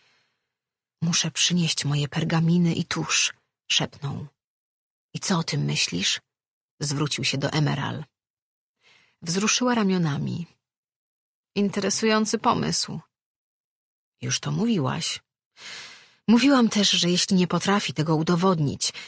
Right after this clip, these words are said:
większość nie zwróci na niego uwagi”.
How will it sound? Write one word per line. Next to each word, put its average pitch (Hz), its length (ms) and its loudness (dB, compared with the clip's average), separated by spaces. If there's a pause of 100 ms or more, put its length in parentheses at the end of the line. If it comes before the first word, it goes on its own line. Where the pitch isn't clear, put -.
(320)
większość 226 580 2
nie 247 140 4
zwróci 220 400 2
na 139 80 2
niego 156 260 2
uwagi”. 151 600 -2